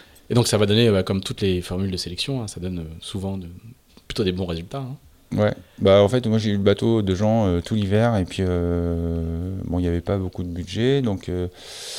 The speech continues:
Speaker 2: en fait, le bateau était, euh, à disposition pour la Skipper Elf et, euh, et puis le Spi West France. Donc, euh, j'ai navigué tout, tout l'hiver.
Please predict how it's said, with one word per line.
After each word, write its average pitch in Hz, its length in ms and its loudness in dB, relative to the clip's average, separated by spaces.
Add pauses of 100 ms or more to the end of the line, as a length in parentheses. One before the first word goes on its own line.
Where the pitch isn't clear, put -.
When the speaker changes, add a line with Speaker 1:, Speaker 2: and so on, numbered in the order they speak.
(260)
Speaker 2:
en 87 80 -2
fait, 113 280 -4
le 95 80 0
bateau 92 260 0
était, 87 460 -2
euh, 82 220 -2 (240)
à 85 80 -2
disposition 87 760 -2
pour 98 360 -2
la 87 100 0
Skipper - 320 -8 (100)
Elf 120 300 -4 (220)
et, 95 260 -4
euh, 82 400 -4 (460)
et 85 140 -4
puis - 200 -10
le 95 120 -4
Spi - 180 -10
West 90 260 -6
France. - 320 -14 (1800)
Donc, 80 260 -4
euh, 78 60 -2
j'ai 80 120 -4
navigué 78 300 -2
tout, 80 280 -4 (300)
tout 101 100 -6
l'hiver. 92 360 0